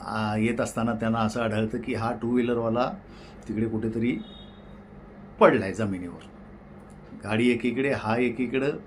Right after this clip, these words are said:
अशी याची अवस्था आहे, लोळतायत.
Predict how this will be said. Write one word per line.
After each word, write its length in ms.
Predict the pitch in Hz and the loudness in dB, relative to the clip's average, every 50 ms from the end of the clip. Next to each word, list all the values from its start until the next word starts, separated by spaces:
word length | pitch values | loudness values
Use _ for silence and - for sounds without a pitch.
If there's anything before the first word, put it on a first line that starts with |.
| - - - - - - - - - - - - - - - - - - | -16 -18 -18 -18 -18 -18 -18 -18 -18 -18 -18 -18 -18 -18 -18 -20 -16 -10
अशी 260 | - 123 113 123 127 | -8 -6 -2 0 0
याची 240 | 120 113 110 - 131 | 0 0 0 0 0
अवस्था 340 | 120 110 110 107 107 - 113 | 0 0 0 0 -2 -2 -4
आहे, 100 | 101 92 - - - - - - - | -4 -4 -6 -12 -16 -18 -20 -14 -6
लोळतायत. 600 | - 131 151 156 139 120 - 90 - - - - | 2 6 8 8 8 8 4 -2 -8 -10 -14 -18